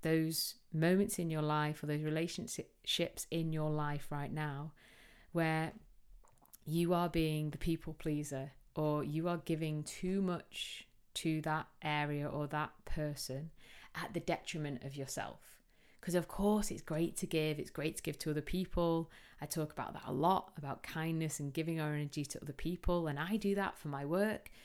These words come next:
but I make sure I'm replenished first, and I take care of my needs first, and I say no when I need to say no. So try and recognise that area or that relationship where you feel like boundaries are needed.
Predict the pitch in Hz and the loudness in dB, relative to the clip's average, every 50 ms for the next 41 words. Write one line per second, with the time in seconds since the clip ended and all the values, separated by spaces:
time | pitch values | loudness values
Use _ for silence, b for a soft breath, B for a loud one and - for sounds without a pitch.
0 | B B B B B B - - - 170 175 175 175 - - 190 170 - - 160 | B B B B B B -8 -4 -2 0 0 0 0 0 0 0 0 0 0 2
1 | 156 165 170 170 160 160 - - 156 147 147 151 147 - - - - - - - | 2 2 2 2 0 -2 -2 -2 -2 -2 -2 -2 -4 -4 -8 -10 -12 -16 -12 -6
2 | - 147 139 139 135 143 - - - - - - - - - _ _ _ _ _ | -4 -2 -2 -2 -4 -8 -10 -16 -18 -18 -18 -18 -18 -20 -20 _ _ _ _ _
3 | _ - 160 151 143 135 - 156 147 - - 160 147 139 135 147 147 151 156 160 | _ -10 -8 -6 -6 -6 -4 -6 -6 -4 -4 -4 -4 -4 -4 -4 -2 -2 0 0
4 | 156 147 147 143 143 139 135 - - - - 147 143 135 - 147 - - - - | 0 0 -2 -2 -4 -4 -6 -10 -10 -6 -4 -4 -4 -4 -6 -10 -14 -16 -18 -18
5 | - - - _ _ _ - 151 147 131 - 151 143 147 147 151 151 156 160 156 | -18 -20 -20 _ _ _ -10 -8 -4 -2 -2 0 0 2 2 2 2 2 2 2
6 | 156 147 143 139 139 143 143 143 135 - - 143 - 151 139 139 143 143 139 123 | 2 0 0 0 -2 -2 -2 -4 -6 -6 -8 -8 -6 -6 -6 -6 -4 -6 -6 -8
7 | 165 156 - _ _ _ _ _ _ - B B B B B B B B B B | -10 -12 -20 _ _ _ _ _ _ -20 B B B B B B B B B B
8 | B B B B B B - - 170 170 165 165 - - - - - 190 208 214 | B B B B B B -4 0 2 4 2 2 0 -4 -6 -2 2 4 6 6
9 | 208 190 180 - - 170 156 151 151 151 151 - - - 147 151 151 147 147 147 | 6 4 4 2 0 -2 0 0 -2 -2 -4 -4 -6 -4 -4 -4 -2 -2 -2 -2
10 | 147 147 - 143 143 147 - - 147 151 156 156 151 - - 151 151 - - - | -2 -2 -4 -4 -4 -6 -4 -2 -2 0 0 0 -2 -2 -4 -4 -4 -6 -6 -8
11 | - 135 139 147 151 160 175 180 196 196 185 - - 165 160 160 160 - - - | -6 -6 -4 -4 -4 -4 -2 0 0 0 0 0 -2 0 0 0 0 -2 -2 -4
12 | 151 156 151 156 156 156 147 143 151 135 147 156 175 185 190 185 185 175 175 175 | -2 -2 0 -2 -2 -2 -2 -2 -4 -4 -2 0 0 0 0 0 0 0 0 -2